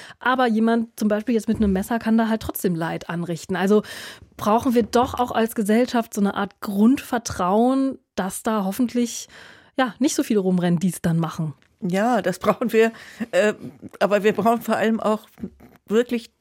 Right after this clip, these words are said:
Speaker 2: Psychologie muss ein Ga-, Allgemeinwissen sein.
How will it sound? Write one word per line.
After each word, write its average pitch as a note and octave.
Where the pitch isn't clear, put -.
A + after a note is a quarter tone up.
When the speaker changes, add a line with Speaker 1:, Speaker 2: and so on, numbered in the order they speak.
Speaker 2:
Psychologie A#3
muss A#3
ein A3
Ga-, F#3+
Allgemeinwissen G#3+
sein. -